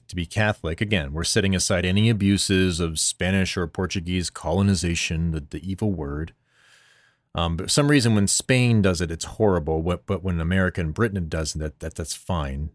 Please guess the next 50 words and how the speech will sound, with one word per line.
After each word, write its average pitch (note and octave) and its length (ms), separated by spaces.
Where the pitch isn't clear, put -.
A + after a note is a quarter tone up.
Obviously, F2 420
now E2 240
with D#2 120
the D#2+ 80
woke E2+ 280
ideology, D2 480
they D2+ 140
reject D2+ 400
all F2+ 180
of C2+ 100
it, D2 220
but D#2 200
they G#2 160
don't G2 220
make G2+ 180
the F2+ 80
distinctions E2+ 640
that D#2+ 100
are D2+ 60
proper, D#2+ 560
um, D#2 300
because E2 340
they E2+ 80
were D#2 140
very E2+ 260
different D#2+ 380
in D#2 40
the D#2 60
way D2+ 240
the - 80
Catholics - 560
dealt D#2 240
with D#2+ 100
these D#2 220
things D2 420
versus D2 360
the - 80
Protestant F2+ 520
powers. B1+ 480
But D#2 180
we D#2+ 60
don't D#2 160
need D#2 120
to E2+ 60
go D#2 140
to D2 120
a C#2+ 40
tangent D#2+ 420
on C#2+ 180
that. G2 320